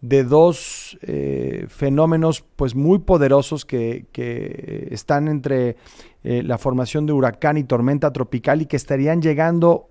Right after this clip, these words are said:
no exactamente al mismo lugar, pero, pues, en la misma zona, en la misma región.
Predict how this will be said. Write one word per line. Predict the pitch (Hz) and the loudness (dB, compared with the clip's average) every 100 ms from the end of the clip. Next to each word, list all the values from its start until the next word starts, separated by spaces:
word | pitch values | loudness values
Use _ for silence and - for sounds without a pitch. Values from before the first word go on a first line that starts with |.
| - | -6
no | 170 170 165 175 208 233 | -2 0 4 6 8 10
exactamente | 220 - 185 185 165 160 180 | 8 6 0 0 0 0 2
al | 180 | 2
mismo | 160 165 | 2 2
lugar, | 147 139 151 | 2 4 4
pero, | 175 147 | 2 0
pues, | 123 120 | -2 -6
en | 127 | -4
la | 120 | -2
misma | 127 160 165 156 139 123 | -2 -2 -2 0 0 -2
zona, | - - 180 190 | -4 2 4 4
en | 131 | 2
la | |
misma | 131 156 175 | 0 0 0
región. | 131 - 180 165 | -2 -4 -6 -6